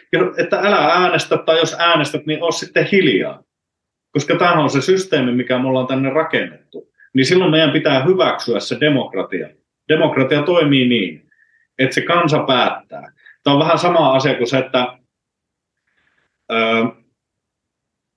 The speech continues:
ot-, otetaan tämmönen toinen konteksti, mitä ihmiset ei tajua, mun mielestä. Ehkä monet tajuaa, mutta monet, liian monet ei tajua, että sananvapaus tarkoittaa sitä,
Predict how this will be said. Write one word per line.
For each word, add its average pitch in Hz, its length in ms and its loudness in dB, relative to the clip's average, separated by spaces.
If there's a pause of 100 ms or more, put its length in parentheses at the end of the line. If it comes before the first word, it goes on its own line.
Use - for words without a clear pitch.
ot-, 147 220 0
otetaan 180 300 2
tämmönen 156 320 2
toinen 160 400 4
konteksti, - 680 -6 (160)
mitä 120 280 2
ihmiset 120 440 2
ei 92 160 0
tajua, 90 460 -4 (340)
mun 117 220 2
mielestä. 104 520 0
Ehkä 160 200 0
monet 180 340 2
tajuaa, 113 420 2
mutta 95 300 -8 (200)
monet, 123 320 -2 (240)
liian 160 260 6
monet 120 340 0
ei 117 220 2
tajua, 82 340 -6
että - 300 -2 (1000)
sananvapaus 139 840 2
tarkoittaa 127 560 -2
sitä, 107 540 -2